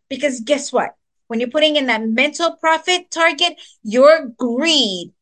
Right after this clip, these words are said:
your ego is always gonna win. And it's gonna be like, "Wait, wait, wait, it's continuing, it's continuing.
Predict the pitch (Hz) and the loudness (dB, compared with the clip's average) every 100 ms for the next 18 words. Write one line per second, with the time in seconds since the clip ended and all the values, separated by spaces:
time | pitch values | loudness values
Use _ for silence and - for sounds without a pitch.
0 | _ 226 262 285 - - 294 294 220 208 | _ 2 4 4 0 -4 -2 -2 2 2
1 | 175 214 - 254 269 247 254 240 226 214 | 2 -4 2 4 4 -2 -4 -2 0 0
2 | - 208 220 226 247 254 330 339 359 349 | -2 -4 -4 0 0 4 2 4 -2 -4
3 | 339 339 349 349 339 330 359 349 320 | -8 -8 -6 -8 -8 -4 -2 -2 -4